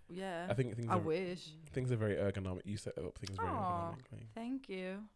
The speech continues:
Speaker 2: Yeah.
Speaker 1: I appreciate that. But yeah, so <laughs> I don't know if
Speaker 2: Okay.
Speaker 1: Sims is really fun, okay?
Speaker 2: <laughs>
Speaker 1: Um,
Speaker 2: I,
Speaker 1: and
Speaker 2: I have, um, one more question, but this is a surprise.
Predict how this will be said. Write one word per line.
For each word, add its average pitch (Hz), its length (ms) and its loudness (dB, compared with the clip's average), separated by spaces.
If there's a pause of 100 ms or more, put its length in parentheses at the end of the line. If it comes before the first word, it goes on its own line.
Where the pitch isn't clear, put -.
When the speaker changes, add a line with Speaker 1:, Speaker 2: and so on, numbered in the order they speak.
(120)
Speaker 2:
Yeah. 160 280 -6 (280)
Speaker 1:
I 262 60 -4
appreciate 170 580 -6
that. 156 260 -6 (1300)
But 247 140 8
yeah, 240 220 10
so 196 420 4
<laughs> - 20 2
I - 80 4 (160)
don't 285 160 8
know 359 140 4
if 359 120 -4 (840)
Speaker 2:
Okay. 120 280 10
Speaker 1:
Sims - 140 8
is 381 140 4 (160)
really 320 320 8
fun, 277 220 6
okay? 226 540 2 (640)
Speaker 2:
<laughs> 139 80 6 (400)
Speaker 1:
Um, 208 500 0 (440)
Speaker 2:
I, 196 140 4
Speaker 1:
and 101 280 2
Speaker 2:
I 127 100 8
have, 127 320 8 (280)
um, 110 520 8 (720)
one 104 480 12
more 113 300 12
question, 95 340 4
but 104 140 8
this 117 100 10
is 139 160 2
a - 40 -4
surprise. 107 600 4